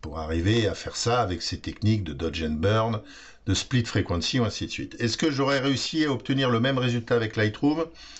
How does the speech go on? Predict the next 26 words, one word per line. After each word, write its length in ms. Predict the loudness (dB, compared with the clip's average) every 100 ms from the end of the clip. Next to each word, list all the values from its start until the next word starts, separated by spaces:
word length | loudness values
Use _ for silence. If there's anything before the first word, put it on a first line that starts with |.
| -12 2
Non, 120 | 2
je 120 | 2
pense 180 | 0 -2
pas. 300 | 2 0 0 -12 -20 -20 -6
Euh, 180 | 0 0
pas 220 | 2 0
aussi 320 | 0 -2 0
détaillé. 520 | -2 0 0 0 -6 -8 -20 -20 -20 -4
Donc 220 | 2 2 2
c'est 220 | 0 0
pour 180 | 0 -2
ça 180 | 0
que 140 | 0 -2
ces 180 | -2 0
techniques 540 | -2 0 -2 -2 0
ont 100 | 0
quand 180 | 2 4
même, 280 | 4 2 0
euh, 340 | -2 -4 -2
un 120 | -2
certain, 580 | -2 -2 -4 0 2 4
euh, 260 | 2 -2 -4
un 60 |
certain 380 | -4 -2 0 -2
intérêt. 360 | -2 -6 -10 -14 -4
Alors, 280 | 0 2 0